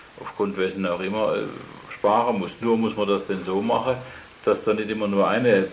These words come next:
Bevölkerungsschicht betroffen ist, sondern eben alle. Wir haben gestern gehört im, im Fernsehen, dass die Arbeitgeber sechshundertachtzig Milliarden auf der hohen Kante haben, aber nicht in, in der D D R oder in der ehemaligen D D R investieren.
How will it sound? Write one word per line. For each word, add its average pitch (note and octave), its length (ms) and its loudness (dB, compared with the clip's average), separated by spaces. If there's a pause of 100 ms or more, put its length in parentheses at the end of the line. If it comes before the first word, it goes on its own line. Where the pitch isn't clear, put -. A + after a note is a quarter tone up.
(120)
Bevölkerungsschicht G2 760 -2
betroffen G#2 440 -2
ist, G#2+ 160 -4
sondern G#2 280 -2
eben F#2+ 200 -4
alle. A#2+ 240 2
Wir F#2 120 -2
haben F2 140 -6
gestern G#2 360 0
gehört A#2+ 320 0
im, G2 200 -2
im F#2 160 -6 (640)
Fernsehen, A#2 560 -2 (480)
dass G2+ 160 -2
die A2 120 4
Arbeitgeber G2+ 520 4
sechshundertachtzig A2 760 0
Milliarden A2 400 2
auf F#2 80 0
der F#2 160 -2
hohen F#2 260 0
Kante F#2+ 320 -2
haben, A#2+ 240 -2
aber G2 200 2
nicht G#2 180 0
in, G2+ 180 -2
in G2 200 -4
der G2 80 -2
D G2+ 160 0
D G2 100 0
R G2+ 260 2
oder F#2+ 180 -4
in F#2+ 60 -6
der F#2 120 -4
ehemaligen G#2 480 0
D G2+ 160 0
D G#2 80 0
R G#2+ 120 4
investieren. G#2 680 0